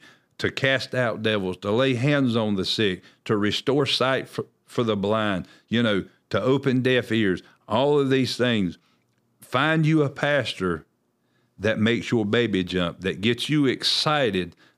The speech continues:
about the things of God. Don't look at all the, what denomination are they from, how many times they've been married, and how many kids have they got, and all these different things.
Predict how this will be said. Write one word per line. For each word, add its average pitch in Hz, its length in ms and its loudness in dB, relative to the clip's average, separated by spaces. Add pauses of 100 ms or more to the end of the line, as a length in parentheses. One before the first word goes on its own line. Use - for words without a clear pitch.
(100)
about 107 460 -2
the 101 100 0
things 101 380 -2
of 92 120 -6
God. 95 380 -2 (460)
Don't 156 180 0
look 156 240 2
at 120 140 0
all 127 180 2
the, 110 180 0 (220)
what 110 320 0 (120)
denomination 110 840 0
are 110 120 0
they 104 160 0
from, 107 480 -2
how 104 160 0
many 107 260 0
times 110 460 -2
they've 107 180 0
been 107 260 0
married, 104 540 0
and 87 180 -4 (220)
how 101 160 0
many 110 320 2
kids 104 400 -2
have 104 140 0
they 104 160 2
got, 101 500 0
and 95 240 -2 (260)
all 107 300 0
these 107 240 0
different 101 300 -2
things. 101 280 -4